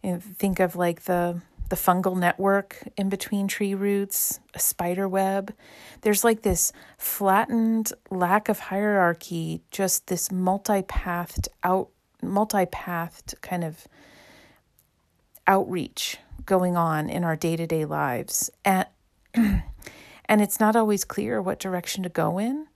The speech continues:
Even, even when we've done some reflection and some listening, suddenly in the moment, the thing that seemed so clear when we were quiet and in solitude doesn't seem viable now, or it doesn't feel as right, and, and we're unsure.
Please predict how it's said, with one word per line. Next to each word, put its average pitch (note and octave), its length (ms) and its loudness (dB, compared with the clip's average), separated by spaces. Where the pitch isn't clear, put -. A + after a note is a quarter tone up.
Even, A3 520 4
even G3+ 640 0
when G3 180 2
we've F#3+ 200 -2
done G3 200 2
some F#3+ 220 -2
reflection F3+ 640 -4
and F3 140 -2
some E3+ 280 -2
listening, F3 640 0
suddenly G#3+ 840 2
in F#3+ 140 0
the F#3 60 0
moment, F3+ 600 2
the E3+ 80 -10
thing G#3+ 320 2
that G#3 160 0
seemed G#3 320 0
so G#3+ 260 2
clear G#3 480 -2
when E3+ 220 -4
we F3 100 -2
were E3+ 120 -4
quiet F#3+ 680 2
and E3 120 -4
in E3 120 -2
solitude F#3 840 -4
doesn't G3 380 2
seem G3 320 0
viable F3 520 2
now, D3+ 300 -6
or - 120 -2
it F3+ 60 -4
doesn't G3+ 300 0
feel G3+ 260 0
as F#3+ 160 -4
right, F3+ 360 -2
and, F3+ 260 -4
and F#3+ 140 0
we're G#3 160 2
unsure. F#3+ 720 -4